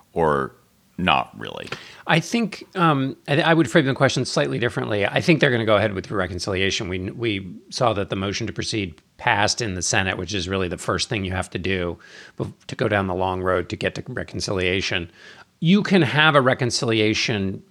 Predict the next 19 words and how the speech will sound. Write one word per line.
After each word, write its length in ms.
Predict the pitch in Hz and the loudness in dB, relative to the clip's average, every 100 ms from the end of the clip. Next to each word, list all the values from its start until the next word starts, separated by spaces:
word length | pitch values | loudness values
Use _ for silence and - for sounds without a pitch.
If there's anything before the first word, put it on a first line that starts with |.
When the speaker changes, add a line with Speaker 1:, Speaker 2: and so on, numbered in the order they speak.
| - | 0
Speaker 2:
bill 260 | 180 147 | 4 4
that 180 | 120 131 | 4 2
gets 240 | 139 117 | 2 2
Republican 460 | 139 104 117 107 98 | 0 2 2 2 2
votes, 340 | 113 95 80 | 4 4 2
and 100 | - | -2
that's 240 | 107 110 - | 2 2 0
what 100 | 98 | -4
they're 140 | 95 | -2
looking 520 | 90 90 92 85 87 - | -2 -6 -8 -8 -10 -16
to 100 | - | -10
try 240 | 127 104 92 | -2 2 2
to 120 | 90 | 0
do. 320 | 92 87 85 | -2 -2 -2
So 360 | 85 139 101 101 | 0 4 4 2
I 120 | 127 120 | -2 -2
think 280 | 165 117 | -2 -2
the, 240 | 104 110 95 - - _ | 0 0 -2 -8 -20 _
the, 280 | - 120 101 | -4 -4 -4